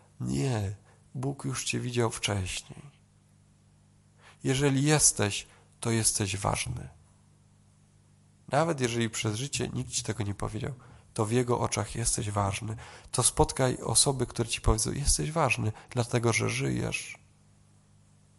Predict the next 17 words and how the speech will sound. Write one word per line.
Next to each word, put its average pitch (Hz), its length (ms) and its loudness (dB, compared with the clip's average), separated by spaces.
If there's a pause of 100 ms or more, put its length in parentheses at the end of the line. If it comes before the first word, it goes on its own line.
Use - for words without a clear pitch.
(140)
że 123 200 2
jesteś. - 840 0 (1160)
A? 131 160 -6 (400)
Jeżeli 131 420 4
jestem, 117 600 4 (380)
który 120 300 10
jestem, 127 520 6
jest 107 180 -2
Bogiem, 104 500 2 (600)
a 117 140 6
my 156 160 6
jesteśmy, 113 840 2 (680)
to 123 100 -2
jesteśmy 120 560 4
w 107 140 -6
Jego 131 300 0
jestestwie. - 720 0